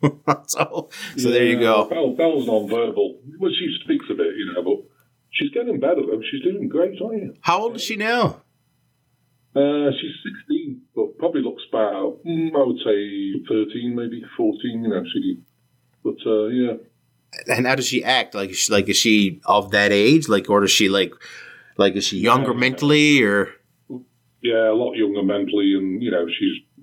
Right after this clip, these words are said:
Speaker 2: fairly nonverbal, you know, if you
Speaker 1: Yes.
Speaker 2: ask her things.
Speaker 1: Gotcha.
Speaker 2: She struggles to get it out 'cause, uh, it's called vaccine damage, you know, bless her heart. So,
Speaker 1: Hmm.
Speaker 2: um,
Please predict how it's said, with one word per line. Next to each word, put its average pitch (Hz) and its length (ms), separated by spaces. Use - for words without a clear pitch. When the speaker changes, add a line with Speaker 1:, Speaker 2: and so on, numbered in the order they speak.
Speaker 2:
fairly 101 240
nonverbal, 95 720
you 104 80
know, 85 120
if 82 100
you - 60
Speaker 1:
Yes. 95 200
Speaker 2:
ask - 80
her 76 80
things. 87 320
Speaker 1:
Gotcha. 92 380
Speaker 2:
She - 40
struggles 98 380
to 95 80
get 92 120
it 98 120
out 101 200
'cause, - 320
uh, 95 240
it's 139 140
called 175 280
vaccine 123 580
damage, 76 340
you 107 120
know, 87 220
bless - 240
her - 80
heart. - 260
So, 95 200
Speaker 1:
Hmm. 131 180
Speaker 2:
um, 98 440